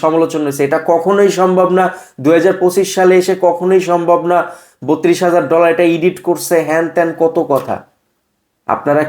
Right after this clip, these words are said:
কি ভাই, সমালোচনা ছাড়া কি আপনারা কিছু করতে পারেন না? আপনারা কত সমালোচনা করছেন, কাফি নিজের বাড়িতে নিজে আগুন দিছে, হ্যান ত্যান, কেরাসিন তেল কিনছে, কত কথা। অবশেষে আপনারা কুত্তা কাফি বানায় দিলেন। নিজের বাড়িতে নিজের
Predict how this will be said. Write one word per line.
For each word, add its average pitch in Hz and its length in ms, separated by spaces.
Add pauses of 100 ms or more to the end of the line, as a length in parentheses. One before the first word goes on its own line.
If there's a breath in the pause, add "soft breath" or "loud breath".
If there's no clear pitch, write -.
(120)
কি 160 220
ভাই, 120 240 (540)
সমালোচনা 180 560
ছাড়া 180 300
কি 190 140
আপনারা 175 240
কিছু 175 240 (120)
করতে 165 280
পারেন 165 220 (100)
না? 151 80 (480)
আপনারা 175 300 (120)
কত 208 180 (180)
সমালোচনা 202 500
করছেন, 180 380 (160)
কাফি 139 240 (120)
নিজের 156 240
বাড়িতে 151 320
নিজে 143 220 (100)
আগুন 135 240
দিছে, 135 320 (460 loud breath)
হ্যান 135 200 (100)
ত্যান, 135 260
কেরাসিন 135 440
তেল 139 260
কিনছে, 135 280 (140)
কত 165 220 (180)
কথা। 147 300 (420)
অবশেষে 185 460
আপনারা 185 360
কুত্তা 190 300
কাফি 190 260
বানায় 151 420
দিলেন। 98 200 (440)
নিজের 180 340
বাড়িতে 196 300
নিজের 185 280